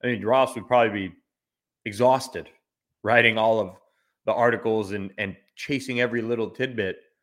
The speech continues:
that has been pounced on by many media members. I mean, this Colorado to,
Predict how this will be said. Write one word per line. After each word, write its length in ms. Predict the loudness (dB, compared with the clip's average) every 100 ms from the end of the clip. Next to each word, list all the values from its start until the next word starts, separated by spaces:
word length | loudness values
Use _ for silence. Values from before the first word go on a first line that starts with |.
| _ _ _ _
that 120 | 0
has 100 | 0
been 200 | -2 -8
pounced 440 | -8 -2 -2 -2 -4
on 200 | -4 -2
by 420 | 0 0 0 -4 -14 _ _ _ _
many 480 | -8 2 2 2 -2
media 340 | -4 -6 -6
members. 580 | -8 -8 -10 -14 -16 -20 _ _ _ _ _ _ _ -2
I 60 |
mean, 160 | 0 0
this 140 | -2
Colorado 500 | -4 -2 4 6 6
to, 440 | 4 -2 -2 -12